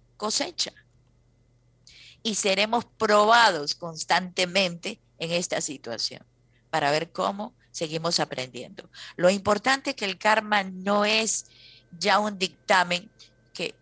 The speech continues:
que no se puede superar, mejorar. Claro que sí. En algunos casos se dice, "Tenemos la posibilidad de redimirnos,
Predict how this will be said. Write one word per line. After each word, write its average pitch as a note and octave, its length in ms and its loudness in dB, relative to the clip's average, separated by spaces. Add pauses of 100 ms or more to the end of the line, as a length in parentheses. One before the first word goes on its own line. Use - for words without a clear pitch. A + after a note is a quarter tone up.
(120)
que F#3+ 120 -10
no F3+ 140 -8
se A#3 120 -2
puede G3+ 360 -4 (160)
superar, D#3+ 800 0
mejorar. E3+ 920 0
Claro F#3 420 -4
que D3+ 160 -12
sí. F#3+ 560 -6 (560)
En D#3 180 -10
algunos F3 480 -4
casos G3+ 380 0
se F3+ 160 -6
dice, F3+ 320 -4
"Tenemos F3 400 -2
la G3+ 160 0
posibilidad E3 800 -4
de G3 160 2
redimirnos, G3 1300 0